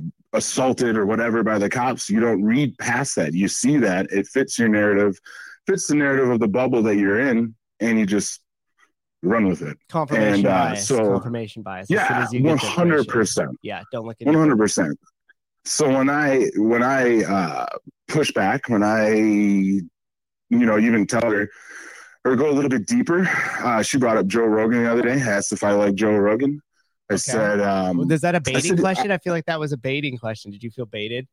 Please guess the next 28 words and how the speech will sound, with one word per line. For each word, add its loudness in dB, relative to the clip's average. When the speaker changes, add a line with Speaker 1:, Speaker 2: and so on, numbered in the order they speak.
Speaker 1:
Well, 4
she 0
prefaced 0
it 4
with 2
all 2
these 2
losers. 4
She 0
works 2
with 0
a 4
lot 2
of 2
guys. 2
She's, 0
like, 0
human 2
resources, 2
so 2
she 0
works 2
with 0
a 4
lot 4
of 2
guys. 2
And -6